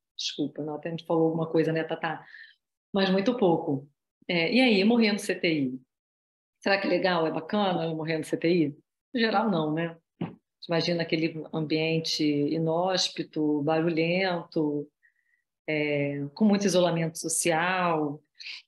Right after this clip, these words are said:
né? Geralmente pessoas, é, durante um bom tempo inconscientes, onde a gente não consegue ter um número grande de pessoas. Então, o ideal não é morrer no C T I.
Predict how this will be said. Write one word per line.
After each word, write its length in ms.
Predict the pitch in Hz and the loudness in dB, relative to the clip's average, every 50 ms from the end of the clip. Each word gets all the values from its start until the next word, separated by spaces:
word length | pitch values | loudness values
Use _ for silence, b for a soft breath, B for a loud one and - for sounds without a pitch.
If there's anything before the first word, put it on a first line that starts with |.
| _ _ _ _ - | _ _ _ _ -6
né? 320 | 165 175 175 170 170 156 | -2 0 2 2 0 0
Geralmente 520 | 147 - 175 170 175 165 170 165 - - 165 | -2 -2 0 0 0 0 0 -2 -4 -4 -4
pessoas, 760 | - 175 165 - - 165 160 160 160 160 156 151 - - - | -2 -2 -2 0 2 2 2 2 2 2 2 2 0 0 0
é, 520 | - 156 147 143 143 143 139 139 139 139 143 - - - _ _ | 0 -2 0 0 -2 -2 -2 -4 -6 -8 -10 -16 -20 -20 _ _
durante 360 | - 151 156 165 165 165 165 175 | -8 -4 -2 -2 -2 -2 0 0
um 60 | 170 | 2
bom 220 | 170 175 190 190 | 2 2 2 2
tempo 400 | 185 180 170 175 180 180 - 175 | 2 2 2 2 0 0 -2 -2
inconscientes, 1600 | 170 180 190 185 - 156 156 156 - - - 190 165 160 170 180 185 185 180 175 165 160 160 - - 156 143 - - - - - - _ _ _ _ _ _ _ _ _ _ _ _ _ _ _ _ _ _ _ - | -2 -2 -4 -4 -6 -8 -6 -6 -4 -2 0 0 0 2 0 0 0 0 0 -2 -2 -4 -6 -8 -8 -8 -6 -6 -6 -6 -8 -12 -16 _ _ _ _ _ _ _ _ _ _ _ _ _ _ _ _ _ _ _ -4
onde 180 | 190 190 180 170 | -2 0 0 0
a 40 | |
gente 200 | 165 175 170 - | 0 0 -2 -2
não 120 | 180 175 170 | -2 -2 -2
consegue 440 | - 190 180 - - 175 170 175 - | -2 -4 -4 0 0 0 0 0 -2
ter 80 | 175 | -4
um 160 | 170 170 165 | -2 -2 -2
número 320 | 165 165 165 160 160 160 156 | -2 -2 0 0 0 0 0
grande 380 | 160 156 160 160 160 156 151 | 0 0 -2 -2 -6 -8 -10
de 80 | 143 - - | -12 -14 -10
pessoas. 880 | - 151 147 - - 165 165 180 190 185 175 160 156 151 147 - - b b b b b b b b _ _ _ _ _ _ _ _ _ _ _ _ - | -8 -6 -6 -4 -2 0 0 0 0 0 0 0 0 -2 -4 -6 -10 b b b b b b b b _ _ _ _ _ _ _ _ _ _ _ _ 2
Então, 420 | 247 226 233 277 226 226 294 190 180 | 4 6 6 6 4 4 2 2 2
o 40 | |
ideal 400 | 196 185 190 180 165 156 160 165 | 2 2 2 2 4 2 2 0
não 100 | 190 196 | 0 -2
é 80 | 185 170 | -4 -4
morrer 280 | 175 185 180 175 165 170 | -4 -4 -4 -4 -6 -6
no 60 | 175 | -8
C 140 | - - 175 | -8 -8 -6
T 160 | 180 - 208 | -4 -4 -2
I. 380 | 190 160 143 143 151 160 - | 0 0 0 0 -2 -6 -14